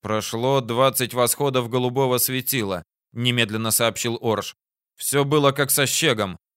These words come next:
Мы вас ощущали живыми, но без конкретного местоположения.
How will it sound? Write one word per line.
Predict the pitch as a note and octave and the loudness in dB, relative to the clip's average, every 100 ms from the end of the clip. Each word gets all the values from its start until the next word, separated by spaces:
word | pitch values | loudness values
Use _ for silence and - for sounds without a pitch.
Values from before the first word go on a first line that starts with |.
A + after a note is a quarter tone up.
| _ - | _ -6
Мы | G#2+ B2+ C#3 | 0 2 4
вас | C#3 D3 C3+ | 4 4 4
ощущали | C3+ D3 C3+ D3+ C#3 C3 | 0 0 0 2 2 0
живыми, | B2 C#3 F3 C#3+ A#2 | 0 0 0 0 0
но | A2+ B2 | 0 -2
без | A#2 C3 - | 0 0 0
конкретного | B2+ A#2 D3 C3+ C3 | 0 0 -2 0 0
местоположения. | C3 C3+ C3 C3+ C3+ B2+ B2 G#2 G2 | 0 -2 -2 0 0 2 2 2 -2